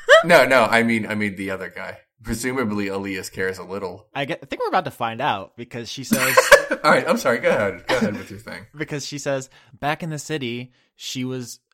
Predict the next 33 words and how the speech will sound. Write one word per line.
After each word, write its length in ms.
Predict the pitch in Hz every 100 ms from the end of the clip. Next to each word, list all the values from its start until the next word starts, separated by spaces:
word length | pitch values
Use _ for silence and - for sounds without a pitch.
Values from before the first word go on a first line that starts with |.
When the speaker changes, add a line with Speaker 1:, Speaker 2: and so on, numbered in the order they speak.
| -
Speaker 2:
in 240 | 135 127
league 240 | 127 139 127
with 160 | 127
some 160 | - 135
kind 180 | 127 127
of 160 | 123 _
murderous 560 | 110 113 127 131 127 123
lunchbox, 880 | 120 135 - 98 98 113 - - - _ _
and 160 | 107 120
yesterday 400 | 127 135 151 147
she 200 | 139 123
stabbed 520 | - - 135 127 123
Vinny, 560 | 98 123 127 107 117 - _ _ _ _
and 120 | 107
today 320 | 127 135 139
she 240 | 135 127 117
left 520 | 123 120 - - _
Ziggy 360 | - 123 127 123
to 100 | 117
die. 520 | 95 139 98 85 95 _ _ _ _ _
Like, 320 | 123 117 - -
if 120 | -
we're 100 | 131
gonna 180 | 139 127
tell 180 | 139 127
Lavinia 360 | 120 131 127
the 100 | 113
truth, 580 | 107 - 143 107 - _ -
we 140 | 107
need 160 | 113 117
to 80 | - -
tell 280 | 120 117
her 380 | 107 113 98 98